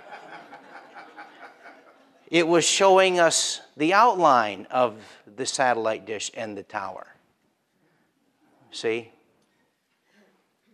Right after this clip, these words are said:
Perspective. Perspective. So Peter uses a word here that he's not talking about people from Mars.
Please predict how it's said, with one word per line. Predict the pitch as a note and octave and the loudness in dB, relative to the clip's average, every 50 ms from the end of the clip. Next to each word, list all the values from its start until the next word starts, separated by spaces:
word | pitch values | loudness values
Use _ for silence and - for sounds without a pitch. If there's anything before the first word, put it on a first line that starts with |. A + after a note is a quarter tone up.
| _ _ _ _ _ _ _ _ _ _ _ _ _ | _ _ _ _ _ _ _ _ _ _ _ _ _
Perspective. | - - B2 - - - C3 C3 - - - - E2 D#2 _ _ _ _ _ _ _ _ _ _ _ _ _ _ _ _ _ _ _ _ _ _ _ _ _ _ _ | -12 -10 -8 -8 -4 -2 -2 -2 -2 -6 -16 -20 -20 -20 _ _ _ _ _ _ _ _ _ _ _ _ _ _ _ _ _ _ _ _ _ _ _ _ _ _ _
Perspective. | - A2+ G#2+ - - - A#2+ A2+ - - - - - - _ _ _ _ _ _ _ _ _ _ _ _ _ _ _ _ _ _ _ _ _ _ _ _ _ _ _ _ _ _ _ _ _ _ - | -16 -14 -12 -10 -6 -4 -4 -4 -4 -8 -18 -20 -20 -20 _ _ _ _ _ _ _ _ _ _ _ _ _ _ _ _ _ _ _ _ _ _ _ _ _ _ _ _ _ _ _ _ _ _ -12
So | - - - D#3+ D3+ D3+ D3 | -4 2 4 6 6 6 4
Peter | D3+ - - - A3+ A#3 A3 G3 - C3 B2+ B2+ - - - - - _ - | 2 -2 -4 -4 -2 0 2 2 2 2 2 0 -2 -8 -18 -20 -20 _ -10
uses | - D3 F#3+ A#3 - F#3+ E3+ C#3 D3+ | -6 -2 -2 -2 0 0 0 0 0
a | C3+ | -2
word | B2+ B2 C#3+ D3 D3 D3 C#3+ B2 | 0 0 0 2 2 2 0 -4
here | - - B2+ A2 G2+ G2+ F#2+ G2 G2 - - - - _ _ _ _ _ _ _ A#2+ | -8 -8 -6 -4 -2 -2 -2 -4 -6 -8 -12 -20 -20 _ _ _ _ _ _ _ -2
that | B2 A#2+ A#2 A2+ - - - - | 0 2 2 2 0 -6 -18 -20
he's | - - - - A#2+ C#3 C3 | -20 -20 -16 -12 -10 -6 -2
not | E3+ F3+ - - | -2 -2 0 0
talking | F3 C#3+ C3+ | -2 0 0
about | B2+ A#2 G#2 - | 0 -2 -2 -2
people | - B2+ A#2 - B2 A#2 | -6 -6 -6 -6 -8 -8
from | - - A2+ | -8 -8 -8
Mars. | G#2 G#2 G#2 G#2 G2 F#2 F#2 F2+ F#2 F#2 - - - | -6 -2 0 0 0 0 0 -2 -6 -10 -14 -14 -16